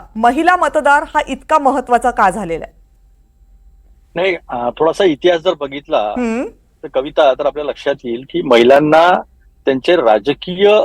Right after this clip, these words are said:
Speaker 2: अपेक्षा ज्या आहे आणि राजकीय सहभागिता जी आहे,
Speaker 1: हा.
Speaker 2: ती सहभागिता ही तेवढीच महत्वाची मानलेली आहे. सामाजिक उत्थानासाठी आपण एकोणीसशे पंचावन्न पासून, अ, अनेक कायदे जे आहे महिला समानतेचे केले आहे, डिव्होर्सच्या अधिकारापासून,
Speaker 1: हम्म.
Speaker 2: तर त्यांना मिलिटरीमध्ये,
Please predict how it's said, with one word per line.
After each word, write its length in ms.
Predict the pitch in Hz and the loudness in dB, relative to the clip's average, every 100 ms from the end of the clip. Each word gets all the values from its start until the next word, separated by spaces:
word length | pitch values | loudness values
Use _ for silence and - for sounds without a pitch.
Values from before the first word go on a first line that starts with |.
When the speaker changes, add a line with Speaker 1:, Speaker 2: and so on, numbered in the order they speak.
| - | 0
Speaker 2:
अपेक्षा 440 | 160 170 - 165 | -2 -2 0 -2
ज्या 180 | 143 127 | 2 0
आहे 200 | - 123 | 0 -6
आणि 120 | 123 | -4
राजकीय 380 | 113 - - 160 | -6 -6 -2 -2
सहभागिता 560 | - 131 127 135 143 | -2 -2 -2 -4 -4
जी 180 | 135 123 | -4 -4
आहे, 280 | 110 95 95 _ | -6 -8 -16 _
Speaker 1:
हा. 200 | 240 190 - - | -2 -2 -4 -14
Speaker 2:
ती 60 | |
सहभागिता 600 | 180 143 131 147 156 156 | -6 -2 0 0 -2 -2
ही 80 | 170 | -4
तेवढीच 380 | 175 135 143 147 | -4 -8 -8 -8
महत्वाची 400 | 131 120 131 - | -8 -4 -4 -4
मानलेली 380 | 127 113 123 160 | -6 -6 -2 -2
आहे. 80 | 190 | 0
सामाजिक 440 | 151 147 147 156 | -2 -2 -4 -6
उत्थानासाठी 500 | 147 147 135 143 139 | -8 -6 -4 -2 -2
आपण 220 | 131 143 | -2 -2
एकोणीसशे 360 | 131 131 131 151 | -6 -10 -10 -4
पंचावन्न 400 | 131 120 123 131 | -4 -2 -2 -2
पासून, 300 | 127 127 123 - _ _ _ | -6 -8 -10 -14 _ _ _
अ, 220 | 131 135 135 | -2 0 0
अनेक 200 | 156 165 | 0 0
कायदे 300 | 139 127 135 | 0 0 0
जे 120 | 131 | 0
आहे 280 | 123 117 131 | 0 0 -4
महिला 280 | 127 120 123 | -8 -6 -6
समानतेचे 520 | - 123 120 123 117 | -6 -8 -10 -12 -12
केले 220 | - 123 | -6 0
आहे, 100 | 123 | 0
डिव्होर्सच्या 580 | 123 131 160 147 - 170 | 0 0 0 0 -2 0
अधिकारापासून, 680 | 139 120 123 110 - - 170 | 0 -2 -4 -4 -4 -10 -8
Speaker 1:
हम्म. 400 | 214 - 247 208 | -8 -10 -12 -10
Speaker 2:
तर 80 | 143 | -6
त्यांना 480 | 143 156 170 180 160 | -4 0 0 0 -6
मिलिटरीमध्ये, 1120 | 139 147 160 170 185 165 151 165 175 185 123 | -12 -8 -6 -4 -2 -2 -2 0 0 -4 -6